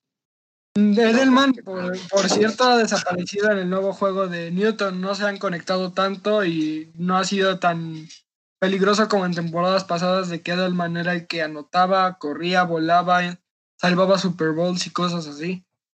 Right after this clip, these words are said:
Speaker 2: Sí, o sea, también, bueno, el plan de juego de Belichick era hacia un quarterback no movible, que era Brady,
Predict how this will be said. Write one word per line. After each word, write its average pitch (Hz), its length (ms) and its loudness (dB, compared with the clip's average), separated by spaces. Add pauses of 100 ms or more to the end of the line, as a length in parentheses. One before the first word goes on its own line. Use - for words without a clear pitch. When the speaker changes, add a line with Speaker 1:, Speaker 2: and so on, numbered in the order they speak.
(200)
Speaker 2:
Sí, 120 260 -2
o 107 80 -2
sea, 104 320 -4
también, 107 500 -2 (760)
bueno, 117 260 2
el 107 160 -2
plan 117 220 0
de 113 60 -2
juego 120 200 0
de 110 140 -4
Belichick 110 420 -10
era 107 280 -2
hacia - 440 -10
un 110 120 -8
quarterback 107 420 -4
no 110 100 -4
movible, 113 640 -4
que 104 100 -10
era 95 340 -6
Brady, 113 540 -4